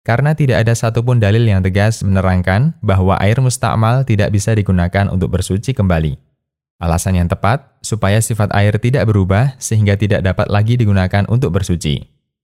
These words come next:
Imam Nawawi rahimahullah menegaskan, kesimpulan seperti ini, yakni yang disampaikan oleh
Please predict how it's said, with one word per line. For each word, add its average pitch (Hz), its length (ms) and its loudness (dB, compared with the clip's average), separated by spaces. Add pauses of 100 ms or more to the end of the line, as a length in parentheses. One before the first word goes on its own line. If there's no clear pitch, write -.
(260)
Imam 151 240 2
Nawawi 131 400 2
rahimahullah 107 640 2
menegaskan, 92 720 0 (400)
kesimpulan 147 480 0
seperti 139 400 0
ini, 113 320 2 (160)
yakni 117 320 2
yang 143 80 2
disampaikan 113 560 0
oleh 107 160 2